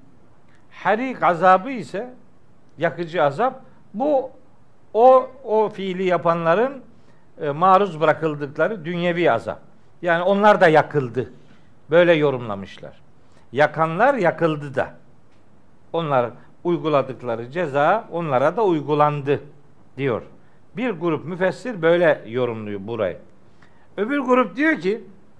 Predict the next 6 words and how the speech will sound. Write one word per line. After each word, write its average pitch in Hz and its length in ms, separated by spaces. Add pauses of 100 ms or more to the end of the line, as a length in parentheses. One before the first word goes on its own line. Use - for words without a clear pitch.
(560)
evet 214 260 (120)
burada 233 300
iki 226 220
tane 208 200
azap 170 400
var. 233 180